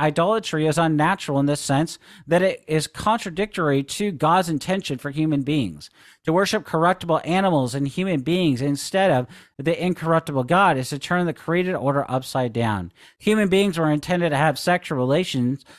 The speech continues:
with those of the opposite sex. And just as idolatry is a violation and a perversion of what God intends, so too homosexual relations are contrary to what God planned when he created men and women." And, and Romans one,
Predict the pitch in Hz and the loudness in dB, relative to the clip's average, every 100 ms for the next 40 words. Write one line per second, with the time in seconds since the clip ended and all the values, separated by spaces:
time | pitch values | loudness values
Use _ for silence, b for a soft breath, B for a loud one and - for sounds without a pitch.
0 | B 143 151 - 160 170 160 143 - 117 | B -2 -2 2 2 4 0 -2 -2 -4
1 | - 156 143 - 196 139 - - b b | -4 -10 -8 0 0 0 -8 -18 b b
2 | b 151 160 202 190 170 151 151 190 208 | b 0 2 0 0 0 2 2 2 0
3 | - 156 151 143 143 156 139 139 196 - | 0 0 0 0 2 2 4 2 0 -2
4 | 139 131 135 139 131 196 175 139 131 135 | -2 0 -2 -4 0 0 0 -2 -2 -2
5 | 127 139 143 123 196 175 113 120 - B | 0 2 2 0 0 0 0 -4 -10 B
6 | B - 202 202 - 226 220 180 190 196 | B 0 2 2 0 0 2 2 2 0
7 | 185 180 - 175 139 165 202 151 - - | 0 -2 -2 -2 0 0 0 -4 -4 -8
8 | - 131 131 - 190 - 170 143 151 - | -2 -2 0 0 0 0 0 0 -2 -2
9 | 139 143 139 139 156 - 143 131 147 131 | 0 0 2 2 2 0 0 0 0 -4
10 | 131 - 135 156 175 123 117 139 147 185 | -4 -6 -4 -2 -2 -2 -2 -2 -2 -4
11 | 107 76 _ b b b b - 196 202 | -4 -6 _ b b b b 0 0 0
12 | - 190 196 226 262 226 170 220 | -4 0 4 4 4 2 2 2